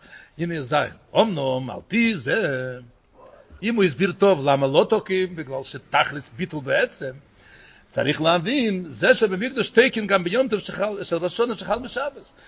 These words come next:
הרי במים מלומדים של ביטול המציאות,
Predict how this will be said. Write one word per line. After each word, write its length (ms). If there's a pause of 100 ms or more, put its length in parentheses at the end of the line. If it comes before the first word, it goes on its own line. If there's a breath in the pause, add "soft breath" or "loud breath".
(180 loud breath)
הרי 140
במים 340
מלומדים 480
של 140
ביטול 300
המציאות, 600